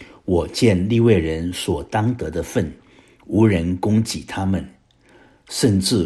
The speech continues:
供职的利未人与歌唱的，俱各奔回自己的田地去了。”利未人是一批被分别出来侍奉神的人，他们可能在圣殿供职，可能是唱歌的，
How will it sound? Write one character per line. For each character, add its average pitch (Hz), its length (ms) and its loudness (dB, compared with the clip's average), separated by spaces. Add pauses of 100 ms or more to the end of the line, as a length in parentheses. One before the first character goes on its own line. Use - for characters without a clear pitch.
(120)
供 104 220 4
职 92 180 -4
的 90 100 -2
利 101 200 0
未 101 160 2
人 80 420 -6
与 80 260 -8 (120)
歌 123 180 2
唱 - 320 -2
的， - 180 -18 (300)
俱 107 320 0
各 98 320 0
奔 107 260 -4
回 85 340 -8 (100)
自 - 220 -4
己 90 180 -10
的 - 160 -14
田 85 300 -8
地 101 300 -4
去 - 300 -6
了。” - 160 -16 (640)
利 127 180 8
未 117 160 10
人 85 340 0
是 - 200 -2
一 123 120 0
批 113 320 -2
被 101 220 2
分 123 280 0
别 90 160 0
出 95 220 -4
来 80 400 -6
侍 - 340 2
奉 92 280 -2
神 - 280 -6
的 90 140 -4
人， 80 300 -8 (100)
他 120 140 0
们 107 240 2
可 - 160 -6
能 82 180 -2
在 90 200 0
圣 110 220 0
殿 98 220 0
供 92 240 -2
职， 78 380 -6 (320)
可 - 120 -4
能 85 240 0
是 104 220 0
唱 - 300 -2
歌 104 180 0
的， 98 180 -4